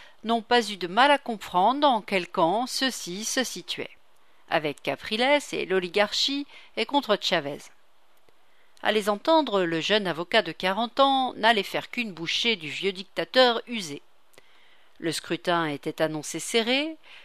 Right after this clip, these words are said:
les moins stupides ayant soupçonné le score final dénigraient par avance le clientélisme de Chavez qui, quelle honte, s'assurait des voix chez les plus pauvres en leur accordant des programmes sociaux.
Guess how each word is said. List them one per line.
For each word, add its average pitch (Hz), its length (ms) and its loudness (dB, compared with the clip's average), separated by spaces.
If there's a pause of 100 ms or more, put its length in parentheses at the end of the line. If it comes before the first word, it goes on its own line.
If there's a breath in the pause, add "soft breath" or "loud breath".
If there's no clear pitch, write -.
(120 loud breath)
les 220 100 2
moins 220 180 4
stupides 220 720 -4
ayant 175 380 -2
soupçonné 180 580 -4
le 147 100 -6
score - 300 -6
final 226 460 2 (380 loud breath)
dénigraient 208 580 2
par 175 220 4
avance 208 540 4
le 170 140 -2
clientélisme 175 920 -4
de 156 160 -2
Chavez 190 460 4 (120)
qui, 180 240 -4 (240 loud breath)
quelle 151 260 0
honte, 202 440 -4 (220 loud breath)
s'assurait 190 500 0
des 156 160 -2
voix 240 280 2
chez - 180 -2
les 170 100 -2
plus - 160 -10
pauvres 226 420 0
en 185 120 2
leur 160 160 2
accordant 185 460 2
des 202 120 -2
programmes 233 400 4
sociaux. 170 480 -6